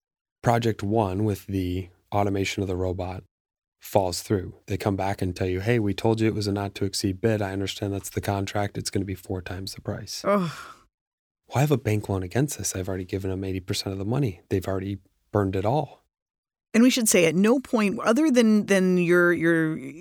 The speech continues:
Speaker 2: small investment from, from Cullen, is he, and is he still involved
Speaker 1: He
Speaker 2: at
Speaker 1: is
Speaker 2: this
Speaker 1: not.
Speaker 2: point?
Speaker 1: I bought him back out when he was released from the Vikings.
Speaker 2: Okay. Um, but, but no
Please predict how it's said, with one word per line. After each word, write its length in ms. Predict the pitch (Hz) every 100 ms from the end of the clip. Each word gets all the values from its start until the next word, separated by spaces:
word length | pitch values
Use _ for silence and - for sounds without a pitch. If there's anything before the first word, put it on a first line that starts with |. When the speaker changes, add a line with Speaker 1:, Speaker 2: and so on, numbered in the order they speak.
| 190 202 147
Speaker 2:
small 440 | - 202 180 180
investment 540 | 170 160 156 - 156
from, 200 | 135 151
from 240 | 139 151 147
Cullen, 460 | - 180 143 131
is 180 | 131 156
he, 160 | 185 165
and 140 | - 170
is 140 | 160
he 100 | 196
still 220 | - 196
involved 360 | 175 160 156 170
Speaker 1:
He 40 |
Speaker 2:
at 60 | 131
Speaker 1:
is 60 | 107
Speaker 2:
this 120 | 107
Speaker 1:
not. 80 | 98
Speaker 2:
point? 140 | 101
Speaker 1:
I 20 |
bought 240 | 123 135 135
him 80 |
back 220 | 120 110 107
out 320 | 104 101 -
when 140 | 104
he 120 | 95 101
was 200 | 92 98
released 320 | 90 87 -
from 100 | 90
the 80 | 90
Vikings. 640 | 90 90 - 95 98 -
Speaker 2:
Okay. 320 | 170 - - - _ _
Um, 320 | - 175 165
but, 200 | 151 190
but 180 | - 202
no 680 | 202 208 226 269 311 277 233